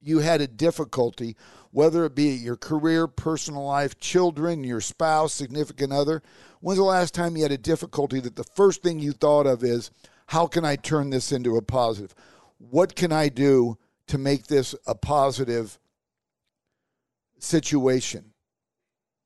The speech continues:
Well, most of us don't. We just agree that it's negative and we just go along with it. So if you,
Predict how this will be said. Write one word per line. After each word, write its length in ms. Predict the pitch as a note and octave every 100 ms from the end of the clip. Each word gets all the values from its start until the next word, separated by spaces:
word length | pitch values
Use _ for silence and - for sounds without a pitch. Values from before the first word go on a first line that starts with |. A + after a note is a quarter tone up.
| _ _ _
Well, 220 | E3 A3 G#3
most 400 | D#3 E3+ G3 G#3
of 120 | F#3
us 180 | G3+ -
don't. 420 | F#3+ G#3+ A#3 B2+
We 100 | C3+
just 320 | C#3 D#3 - _ _ _ -
agree 520 | C#3 G#2+ C#3+ D3 E3
that 180 | D3+ C#3+
it's 200 | D#3 C#3
negative 500 | B2+ C3 D3 D#3+ E3+
and 120 | C3+
we 100 | C3
just 240 | D3 B2+
go 120 | A2
along 420 | C3+ C3+ C#3+ E3 D3
with 180 | G#2+
it. 120 | G2+ - _ _ _ _ _ _ _ _ _ _ _ _ _ _ _ - - - _ _
So 420 | - - F#3+ F3+ -
if 200 | F#3 D#3
you, 380 | F3+ D#4+ F4